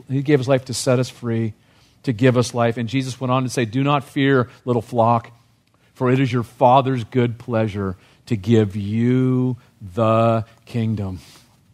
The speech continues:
That's awesome. What's God's pleasure to do? To give you the kingdom, to bless you. Fear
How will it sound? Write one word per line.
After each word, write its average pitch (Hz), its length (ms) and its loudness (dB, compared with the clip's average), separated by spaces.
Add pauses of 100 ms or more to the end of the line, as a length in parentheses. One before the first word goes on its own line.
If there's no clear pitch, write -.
(460)
That's 165 240 -8
awesome. 123 640 -4
What's 160 240 -2
God's 165 240 0
pleasure 160 400 0
to 151 80 -2
do? 143 240 -2 (160)
To 151 80 -10
give 151 160 0
you 165 80 -2
the 160 80 -4
kingdom, 180 460 -8 (1400)
to 156 80 4
bless 151 440 0
you. 135 280 -6 (1700)
Fear 160 720 0